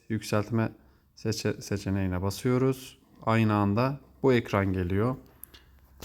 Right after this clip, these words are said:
Tabii tabletimiz kapalı durumdayken ikisine birden bastığımız zaman bu ekrana geliyoruz. Bu ekranda bakın hemen size şöyle göstereyim. Evet,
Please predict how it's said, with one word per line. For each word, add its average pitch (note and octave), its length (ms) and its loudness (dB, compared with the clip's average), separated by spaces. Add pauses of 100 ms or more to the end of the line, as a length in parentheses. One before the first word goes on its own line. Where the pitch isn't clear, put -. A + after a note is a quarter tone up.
(160)
Tabii A#2 160 2
tabletimiz A#2+ 500 4
kapalı A#2+ 460 2 (260)
durumdayken A#2 680 2 (800)
ikisine A#2 440 0
birden G2 300 2
bastığımız A#2 480 2
zaman A2+ 340 2 (100)
bu A#2+ 100 6
ekrana F#2 320 0
geliyoruz. F#2 600 -4 (520)
Bu B2+ 80 6
ekranda B2+ 540 2
bakın A2 320 -2 (1040)
hemen A#2 400 2 (1800)
size G#2 280 -6
şöyle G#2 360 -2
göstereyim. F#2 720 -4 (760)
Evet, A2 220 -8